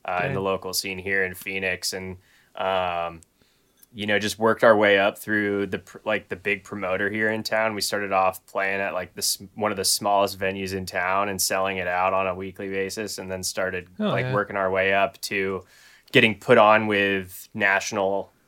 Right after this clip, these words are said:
Speaker 1: you know, touring acts that were coming through town at bigger venues. And then we worked our way all the way up to playing, like, the big, uh, mar-, like, Marquee Theater here in Phoenix is kind of one of the bigger venues. It's, like, a fifteen hundred cap venue.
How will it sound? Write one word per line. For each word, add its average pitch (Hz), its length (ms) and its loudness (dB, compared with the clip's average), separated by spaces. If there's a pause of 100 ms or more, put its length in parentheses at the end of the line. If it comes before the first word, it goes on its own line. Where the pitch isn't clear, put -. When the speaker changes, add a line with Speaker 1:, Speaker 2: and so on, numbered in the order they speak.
(140)
Speaker 1:
you 110 140 -10
know, 95 140 0
touring 101 460 -4
acts 104 320 -2
that 104 120 0
were 98 100 -4
coming 107 300 -4
through 107 200 -8
town 101 300 -4
at 87 100 -10
bigger 95 280 -4
venues. 104 440 -4
And 98 80 -10
then 98 120 -6
we 98 100 -6
worked 98 280 -6
our 101 120 -2
way 98 180 0
all 95 140 4
the 98 80 0
way 95 180 0
up 92 180 2
to - 120 -10
playing, 92 380 -4
like, 92 260 -4
the - 80 -10
big, 87 420 -4 (280)
uh, 90 320 -2
mar-, 98 220 0
like, 104 220 -4
Marquee 104 380 0
Theater 95 400 -8
here 92 380 -10 (260)
in 98 120 -8
Phoenix 95 460 -4
is 92 120 -8
kind 98 160 -2
of 90 80 -4
one 95 140 -4
of 92 60 -6
the 92 60 -8
bigger 92 280 -6
venues. 90 280 -6
It's, 92 160 -6
like, 95 100 -10
a 92 240 -4 (300)
fifteen 117 400 -4
hundred 98 300 0
cap 98 360 0
venue. 101 520 -8